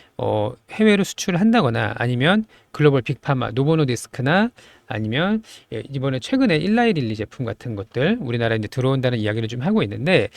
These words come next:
이런 빅테크 기업들과 협력까지도 우리가 기대해 볼 수가 있는 상황이에요. 특히 이번에 이제 세계 첫 리벨서스 특허 회피, 그러니까 기존에 있던 약물이죠. 경구용 지엘피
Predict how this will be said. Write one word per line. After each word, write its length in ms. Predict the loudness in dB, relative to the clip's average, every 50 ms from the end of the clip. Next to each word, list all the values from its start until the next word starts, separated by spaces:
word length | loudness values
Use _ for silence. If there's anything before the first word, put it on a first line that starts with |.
| -16 -16 -16 -16 -16 -8 -2
이런 360 | 0 2 4 4 4 4 2
빅테크 440 | 0 -4 -2 0 0 2 4 2 2
기업들과 640 | 2 -2 -4 -4 -4 -6 -4 0 2 2 2 2
협력까지도 760 | 2 2 2 4 4 2 2 0 0 -2 0 0 -2 -4 -4 -4
우리가 220 | -4 -6 -6 -8
기대해 380 | -8 -6 -8 -2 2 2 2 2
볼 120 | 0 -4
수가 280 | -6 -8 -6 -4 -4 -4
있는 160 | -4 -8 -10
상황이에요. 500 | -6 -4 -2 -2 0 -2 -2 -4 -6 -8 -10 _ _ _
특히 400 | -6 -6 -4 -2 0 -2 -2 -2 -6 -16 -18 -16 -18 -18 -20 -16 -6
이번에 500 | -2 0 2 4 4 4 4 4 2 2
이제 120 | 2 0 0
세계 280 | 0 0 0 0 0
첫 280 | 0 0 0 0 0 0 -2 _ _ _ _ _ _ _ -6
리벨서스 960 | 0 0 2 2 4 2 2 0 0 -2 -2 -2 -2 -6 -8 -4 -2 -2 -2
특허 360 | -2 -4 -6 -4 0 0 2 2
회피, 360 | 0 -2 -6 -10 -10 -10 -10 _ _ _
그러니까 340 | -6 -6 -6 -2 -2 -4 -4 -4
기존에 440 | -4 -2 0 2 4 6 6 6 4
있던 540 | 2 0 0 0 2 2 2 2 0 0 -2
약물이죠. 760 | -2 -2 -2 -2 0 -2 -2 -2 -2 0 0 0 0 -2 -6 _ -20 -20 -20 -20 -20 -20 _
경구용 720 | 0 2 2 2 4 4 4 4 4 4 2 2 2 0 -2
지엘피 1040 | -4 -4 -4 -2 0 2 2 0 0 -2 _ -12 -6 -4 -2 0 0 0 -2 -4